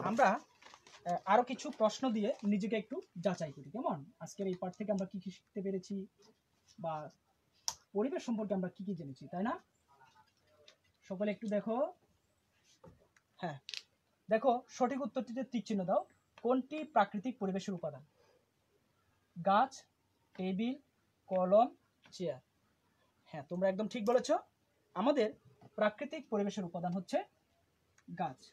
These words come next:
অর্থাৎ শ্রেণীকক্ষের বাইরে গাছ দেখা যায়, তাই না? কোনটি শ্রেণীকক্ষে দেখা যায়? হ্যাঁ, এবার বলো, একদম সহজ প্রশ্ন না এটা? কোনটি শ্রেণীকক্ষে দেখা যায়?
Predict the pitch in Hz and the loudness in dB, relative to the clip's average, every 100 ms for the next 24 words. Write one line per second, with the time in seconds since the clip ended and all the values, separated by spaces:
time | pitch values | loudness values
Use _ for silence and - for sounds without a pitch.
0 | _ _ _ - 180 - 294 - - 214 | _ _ _ -8 -8 4 4 4 -2 0
1 | 214 208 - 269 185 202 359 - _ _ | 2 0 0 0 2 2 -2 -10 _ _
2 | - 202 - 180 170 262 - _ _ - | -2 -2 -2 -6 -2 -2 -4 _ _ -8
3 | 165 131 - 185 330 - _ _ _ _ | -6 -6 -2 0 0 -4 _ _ _ _
4 | _ _ _ _ 254 311 339 339 - 285 | _ _ _ _ 8 8 8 -4 0 2
5 | 262 247 208 233 196 170 151 131 - _ | 2 2 0 0 0 0 -6 -8 -18 _
6 | - 208 220 262 214 185 214 220 285 285 | -8 0 4 6 6 6 4 4 0 2
7 | 277 - 277 294 294 339 403 - _ _ | 0 2 2 4 2 2 -2 -6 _ _
8 | _ 226 233 220 294 - 240 247 226 208 | _ 0 0 0 -4 -4 -2 0 0 -2
9 | 240 196 175 180 160 | 2 2 2 -2 -6